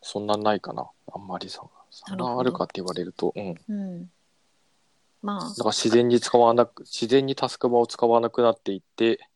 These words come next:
Speaker 2: うん。
Speaker 1: 何も使わない状況ができて、
Speaker 2: うん。
Speaker 1: ちょっとこれだけ押さえときたいなっていうやつがやっぱりあったので、
Speaker 2: うん。
Speaker 1: じゃあデューを使おう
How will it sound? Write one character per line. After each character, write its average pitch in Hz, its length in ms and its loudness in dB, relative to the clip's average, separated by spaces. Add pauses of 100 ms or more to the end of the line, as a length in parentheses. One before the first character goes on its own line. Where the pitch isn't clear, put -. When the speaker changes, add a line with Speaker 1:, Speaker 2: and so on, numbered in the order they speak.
Speaker 2:
う 226 60 2
ん。 208 200 4
Speaker 1:
何 107 200 0
も 104 140 -4
使 - 220 -2
わ 107 100 2
な 104 120 2
い 101 60 0
状 101 160 2
況 101 180 0
が 95 120 0
で 90 120 -4
き - 80 -12
て、 - 380 0 (200)
Speaker 2:
う 220 160 -2
ん。 190 40 -8 (560)
Speaker 1:
ち - 80 -4
ょ - 40 -4
っ - 40 -16
と 107 100 -2
こ - 140 0
れ 104 80 2
だ 110 100 4
け 107 100 0
押 101 160 0
さ 107 80 0
え 101 60 0
と 107 100 -6
き 98 140 -6
た 98 160 2
い 98 60 0
な 107 140 0
っ - 80 -6
て - 120 -4
い 95 80 0
う 90 80 2
や 87 100 2
つ - 120 -12
が 87 100 -8
や 90 80 0
っ - 40 -14 (100)
ぱ 98 100 0
り 92 140 -2
あ 98 60 2
っ - 80 -4
た 92 120 -6
の 90 120 -12
で、 110 260 2 (320)
Speaker 2:
う 104 240 -2
ん。 92 40 -6
Speaker 1:
じ 107 80 4
ゃ 95 80 8
あ 90 40 4
デ 101 160 -4
ュ 101 80 0
ー 107 40 2
を 131 80 2
使 - 240 -6
お 82 200 -4
う - 40 -12